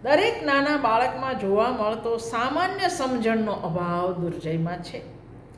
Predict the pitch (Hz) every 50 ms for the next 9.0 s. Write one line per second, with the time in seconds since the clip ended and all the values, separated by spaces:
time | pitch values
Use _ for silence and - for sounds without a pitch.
0 | - - - - - - - 320 349 349 349 381 381 - 415 466 480 440 466 -
1 | - 262 277 - 415 415 392 - 330 339 370 359 370 320 294 339 453 427 339 285
2 | 202 202 180 196 196 196 202 240 262 - - - - - - - - - 202 220
3 | 220 226 240 240 233 247 247 240 202 196 180 180 185 202 233 - 311 320 330 320
4 | 320 320 330 339 339 349 349 349 349 349 - 311 302 311 320 233 208 196 208 220
5 | 226 254 262 269 269 294 294 285 - 254 254 294 - - - 196 - - - -
6 | - - - - - - - - - - - - - 262 277 285 302 359 - -
7 | - 370 370 370 370 359 302 269 262 262 294 320 330 339 330 311 294 294 302 302
8 | 330 359 359 359 339 247 226 220 220 214 - - - 196 190 196 202 202 - -